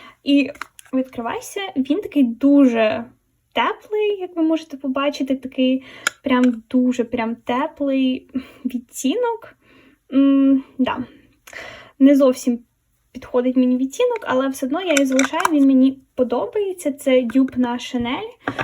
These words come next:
Також в мене є ось такий бронзер від Essence. Я його залишаю, нормальний бронзер, нічого особливого. Я думаю, ви його більше не купите, тому що це була якась літня колекція. У мене ще ось такий міні-бронзер від нарс, він мені подобається, але знову-таки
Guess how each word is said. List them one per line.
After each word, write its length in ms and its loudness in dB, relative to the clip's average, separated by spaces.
Також 280 0
в 40 8
мене 140 6
є 140 6
ось 160 2
такий 220 -2
бронзер 460 -2
від 240 -10
Essence. 580 -6
Я 100 -2
його 120 -2
залишаю, 640 -2
нормальний 480 2
бронзер, 480 2
нічого 260 4
особливого. 440 0
Я 120 2
думаю, 280 4
ви 80 4
його 120 0
більше 260 -6
не 100 -6
купите, 480 -4
тому 180 -8
що 140 -10
це 100 -8
була 180 -4
якась 320 -8
літня 300 -6
колекція. 440 -2
У 180 2
мене 220 4
ще 240 0
ось 200 2
такий 220 0
міні-бронзер 760 4
від 340 -4
нарс, 540 -2
він 200 0
мені 220 2
подобається, 920 -4
але 220 0
знову-таки 800 0